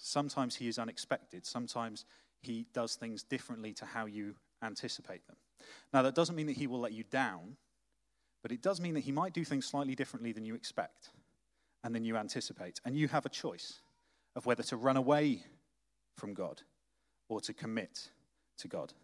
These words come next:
And you can run away from God. You'll never really escape him, but you can try. Or you can really commit to who he is. Um, and sometimes we lose our feeling of safety and security.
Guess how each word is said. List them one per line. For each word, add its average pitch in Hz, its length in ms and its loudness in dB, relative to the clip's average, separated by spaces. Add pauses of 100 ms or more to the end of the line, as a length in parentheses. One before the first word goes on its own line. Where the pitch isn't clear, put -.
(400)
And 120 100 2
you 131 120 8
can 131 140 0
run 147 220 10
away 156 260 12
from 127 180 0
God. 98 320 0 (140)
You'll 139 120 4
never 156 220 8
really 120 280 4
escape 147 360 4
him, 78 140 -12 (580)
but 110 100 2
you 107 100 0
can 107 140 -4
try. 90 300 0 (580)
Or 113 140 4
you 101 120 -2
can 98 300 -6
really 104 300 -2
commit 101 580 -6 (600)
to 107 100 -2
who 104 200 -4
he 101 200 -4
is. 90 240 -6 (560)
Um, 123 240 8
and 139 140 4
sometimes 180 640 6 (440)
we 143 320 4
lose 160 600 6 (280)
our 127 120 4
feeling 127 380 -2
of 104 80 -6
safety - 640 -4 (260)
and 113 120 -4
security. - 600 -4